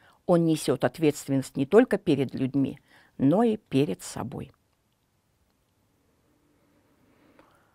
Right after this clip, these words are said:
Давайте задумаемся, ребята, над вопросом, вечны ли наши потребности.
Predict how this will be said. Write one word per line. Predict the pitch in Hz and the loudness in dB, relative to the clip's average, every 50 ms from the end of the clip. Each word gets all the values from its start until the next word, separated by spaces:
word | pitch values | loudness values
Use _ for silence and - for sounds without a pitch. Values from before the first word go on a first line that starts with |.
| _ _ _ _ _ _ _ - | _ _ _ _ _ _ _ -2
Давайте | 175 185 190 247 269 262 - - 233 | 0 2 4 4 4 2 2 -4 -2
задумаемся, | 226 240 220 208 226 220 208 170 165 156 - - 170 | 0 0 0 2 2 2 2 0 0 -2 -2 -4 -2
ребята, | 170 175 151 151 147 147 - - 160 160 | -2 0 0 0 -2 -2 -2 -6 -6 -4
над | 160 170 160 156 | -2 -4 -4 0
вопросом, | - 175 175 - 170 143 143 - - - - 151 143 _ _ _ _ _ _ _ _ _ _ _ _ _ _ _ _ _ _ _ _ _ _ - | 0 -2 0 0 -2 -2 -2 -2 -6 -8 -8 -8 -10 _ _ _ _ _ _ _ _ _ _ _ _ _ _ _ _ _ _ _ _ _ _ -6
вечны | 180 190 247 247 - - 233 226 | 0 0 0 2 2 0 2 2
ли | 214 190 185 | 2 2 2
наши | 160 160 165 175 - - | 0 0 -2 -4 -6 -8
потребности. | - - 175 175 - - - - - - - - - - - - - | -4 -4 -4 -4 -4 -6 -6 -6 -6 -8 -10 -12 -12 -16 -20 -20 -20